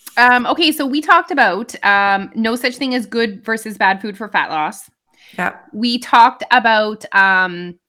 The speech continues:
Speaker 1: the importance of making sure everything is on the menu, literally, because when you have certain things that are not on the menu, how you start to fear those foods or feel restricted or deprived, or, you know, the chances of overeating those foods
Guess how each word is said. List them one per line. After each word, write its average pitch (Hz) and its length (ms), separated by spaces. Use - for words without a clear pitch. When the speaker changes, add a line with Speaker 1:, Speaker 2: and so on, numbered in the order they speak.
Speaker 1:
the 226 120
importance 233 760
of 196 480
making 208 300
sure - 260
everything 220 600
is 208 140
on 202 520
the 202 80
menu, 214 420
literally, 240 540
because 220 340
when 202 160
you 196 260
have 202 340
certain 202 300
things 202 180
that 208 80
are 190 80
not 196 360
on 208 100
the 208 80
menu, 214 320
how 208 160
you 190 160
start 190 300
to 196 120
fear 233 240
those 233 300
foods 220 380
or 185 100
feel 180 240
restricted 226 580
or 196 100
deprived, 233 680
or, 185 220
you 226 100
know, 196 220
the 208 120
chances 233 600
of 208 120
overeating 220 840
those 208 340
foods 226 480